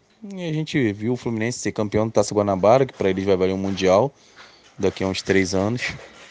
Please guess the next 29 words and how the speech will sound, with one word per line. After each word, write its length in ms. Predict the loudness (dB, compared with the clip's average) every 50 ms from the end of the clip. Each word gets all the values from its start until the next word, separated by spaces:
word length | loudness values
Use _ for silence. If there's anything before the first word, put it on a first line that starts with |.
| -20 -20 -20 -20 -20 -20 -20 -12 -6
É 760 | -2 0 2 2 4 4 2 2 2 2 0 0 0 -2 -4 -8 -12 -16 -10 -4
pesado 380 | 0 0 2 4 4 2 2 0
demais, 400 | -4 -2 -2 0 -2 -2 -2 -4
né? 140 | -8 -10 -8
Pesado 480 | -4 -4 -4 -2 0 0 0 0 0 -4
ver 380 | -6 -4 -2 -2 -2 -4 -6 -8 _ _ _ _ _ _ _ -20 _ -12
que 140 | -8 -8
não 180 | -6 -4 -4 -4
é 80 | -4 -4
culpa 320 | -6 -6 -8 -6 -4 -4 -2
só 120 | -2 -2
do 100 | -4 -4
treinador, 540 | -4 -6 -4 -4 -2 -2 -2 -2 -2 -2 -4 -4 -6
mas 220 | -6 -6 -6 -6
é 20 |
culpa 220 | -6 -2 0 2 4
da 80 | 4
diretoria, 540 | 2 2 2 -2 -2 0 0 2 2 2 0
que 100 | 0 -2
não 80 | -6 -2
tem 140 | -2 -2 -2
convicção, 560 | -2 -2 -2 -4 -6 -8 -4 -2 0 0 0
cara. 200 | -2 -4 -4 -4 _ _ _ _ _ _ _ _ _ _ _ _ _ _
Tirou 280 | -4 0 0 2 2 2
o 20 |
Dorival, 420 | 4 4 4 4 4 4 4 4 2
que 140 | 0 0
eu 140 | -2 0 2
apoio, 500 | 0 0 -2 -4 -4 -2 -2 -2 -4 -6